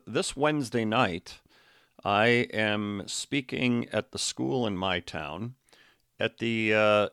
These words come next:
induction ceremony for the National Honor Society, uh,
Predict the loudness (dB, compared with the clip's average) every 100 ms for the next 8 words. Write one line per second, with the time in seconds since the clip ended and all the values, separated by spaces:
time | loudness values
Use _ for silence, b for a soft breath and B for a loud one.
0 | -2 -4 -2 4 4 4 -2 0 0 0
1 | 0 0 0 -2 -4 -6 -2 0 0 -2
2 | -4 -4 -4 -6 -4 -4 -4 -4 -4 -6
3 | -6 -6 -4 0 2 2 2 -2 -6 -8
4 | -12 B B B B -12 -6 -4 -4